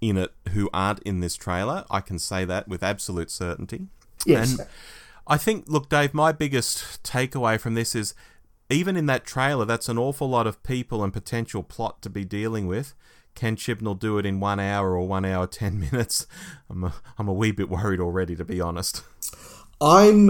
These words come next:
Speaker 2: less worried about that than I am about the number of loose plot threads from the last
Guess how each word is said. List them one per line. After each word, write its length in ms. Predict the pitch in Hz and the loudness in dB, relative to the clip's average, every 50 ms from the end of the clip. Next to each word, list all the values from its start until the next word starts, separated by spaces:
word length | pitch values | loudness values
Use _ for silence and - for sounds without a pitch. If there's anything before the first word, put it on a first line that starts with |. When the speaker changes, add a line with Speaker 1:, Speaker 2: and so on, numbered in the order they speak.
| 196 | 8
Speaker 2:
less 400 | 185 160 147 160 175 175 170 - | 8 6 8 10 8 8 8 4
worried 280 | 147 147 143 143 143 139 | 4 6 6 6 6 6
about 300 | 131 135 131 131 127 113 | 6 6 6 4 4 4
that 300 | 123 123 123 123 - - | 4 4 4 2 2 0
than 120 | 131 123 | 2 2
I 140 | 120 120 120 | 4 2 2
am 280 | - - 127 120 120 120 | 2 2 2 2 2 4
about 240 | 110 123 123 - 127 | 4 2 2 2 2
the 60 | 123 | 2
number 420 | 120 120 123 127 131 131 123 127 | 4 4 4 4 4 6 6 4
of 340 | 127 - - 127 120 110 101 | 4 4 2 0 0 0 0
loose 360 | - 120 127 131 123 113 - | 0 4 4 4 4 4 0
plot 340 | - - - - 123 - - | -4 -8 -2 -2 -2 -2 0
threads 300 | - - 123 120 110 - | -2 0 0 0 0 -2
from 100 | - 117 | -4 -2
the 60 | 117 | -2
last 460 | 110 113 117 117 113 113 - - - | 0 2 2 0 0 -2 -4 -10 -14